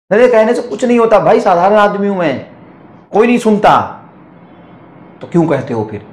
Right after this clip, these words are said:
भाई, जो गलत हो तो गलत बोलेंगे ना। अरे, जो गलती कर रही है एनटीए, उसको सुधार सकती है गवर्नमेंट, हाथ में है एनटीए के, क्या किया है एनटीए को पता है,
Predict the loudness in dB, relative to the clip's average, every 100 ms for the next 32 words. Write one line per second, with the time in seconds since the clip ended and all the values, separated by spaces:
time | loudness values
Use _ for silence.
0 | -20 -20 _ _ _ _ _ _ -2 2
1 | 4 4 4 4 4 4 2 2 2 2
2 | 0 -2 -6 -10 -20 -20 -20 -18 -4 0
3 | 2 2 2 2 2 4 4 4 4 4
4 | 2 0 2 4 2 0 0 0 4 4
5 | 4 2 2 2 4 4 2 2 0 -4
6 | -8 -18 -20 -20 -20 -20 -20 -20 -20 -6
7 | 2 2 4 4 4 4 2 2 2 4
8 | 2 0 0 4 4 4 4 4 6 4
9 | 2 0 2 2 2 2 0 -2 -6 -12